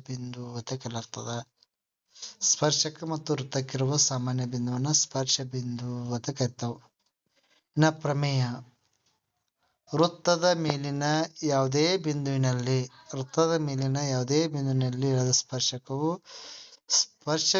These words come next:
ಬಿಂದುವಿನಲ್ಲಿ ಎಳೆದ ತ್ರಿಜ್ಯಕ್ಕೆ ಲಂಬವಾಗಿರ್ತದ. ವೃತ್ತವು ಅಪರಿಮಿತ ಸಂಖ್ಯೆಯ ಸ್ಪರ್ಶಕಗಳನ್ನ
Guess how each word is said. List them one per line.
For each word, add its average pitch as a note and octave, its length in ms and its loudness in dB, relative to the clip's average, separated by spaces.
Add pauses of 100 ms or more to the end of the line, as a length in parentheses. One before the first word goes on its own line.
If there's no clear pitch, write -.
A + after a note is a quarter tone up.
ಬಿಂದುವಿನಲ್ಲಿ D#3 580 2
ಎಳೆದ C3+ 300 4
ತ್ರಿಜ್ಯಕ್ಕೆ C3+ 720 -2
ಲಂಬವಾಗಿರ್ತದ. C3 1200 0 (1600)
ವೃತ್ತವು F#3 580 6
ಅಪರಿಮಿತ D#3+ 680 2
ಸಂಖ್ಯೆಯ C#3+ 600 0
ಸ್ಪರ್ಶಕಗಳನ್ನ C3 1160 -2